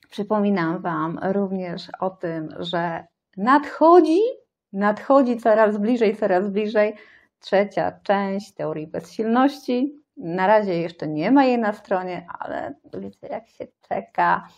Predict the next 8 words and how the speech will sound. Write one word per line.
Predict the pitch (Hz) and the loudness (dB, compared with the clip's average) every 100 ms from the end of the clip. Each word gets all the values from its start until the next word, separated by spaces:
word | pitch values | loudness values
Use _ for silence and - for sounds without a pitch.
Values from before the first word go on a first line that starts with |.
| _ - | _ -8
apetyt | - 285 277 247 - - | -4 -2 -2 -2 -6 -4
rośnie | 180 175 185 180 | -4 -6 -10 -8
w | 165 | -6
miarę | 156 156 | -6 -2
jedzenia, | 185 214 247 226 180 - - - - - - - | -2 0 4 4 2 -8 -12 -20 -20 -20 -10 -2
jak | 175 - | -2 2
to | 208 | 0
mówią. | 180 170 165 - | 2 -2 -2 -6